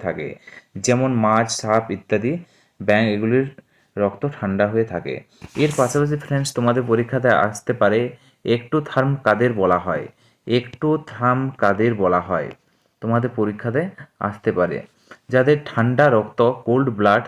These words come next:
তাদের বলা হয় ectotherm। এর পাশাপাশি তোমাদের পরীক্ষাতে আসতে পারে endotherm কাদের বলা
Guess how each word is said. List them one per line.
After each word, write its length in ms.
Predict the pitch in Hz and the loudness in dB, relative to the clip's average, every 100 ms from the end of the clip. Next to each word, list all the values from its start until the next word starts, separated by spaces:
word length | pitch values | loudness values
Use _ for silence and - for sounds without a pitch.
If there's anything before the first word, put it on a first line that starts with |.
| - | 0
তাদের 220 | 101 110 117 | 2 2 2
বলা 160 | 104 95 98 | 2 2 2
হয় 180 | 123 165 170 _ - 110 | -2 -2 -8 _ -6 -4
ectotherm। 560 | 113 139 127 104 80 69 - _ _ - 127 | -2 -4 -6 -6 -6 -8 -12 _ _ -6 -2
এর 100 | 147 143 | 0 2
পাশাপাশি 360 | 120 135 139 135 | 0 -2 -6 -2
তোমাদের 260 | 120 120 120 120 | 0 0 0 0
পরীক্ষাতে 400 | 113 113 117 117 98 | -2 -2 -2 0 -2
আসতে 220 | 101 - 117 | -4 -4 0
পারে 220 | 107 107 110 147 _ _ - 117 | 2 2 0 -4 _ _ -8 -2
endotherm 600 | 123 127 156 151 - 117 127 127 | 0 2 0 -2 -4 -2 -2 0
কাদের 260 | 101 98 110 95 | 2 4 2 2
বলা 180 | 82 | 0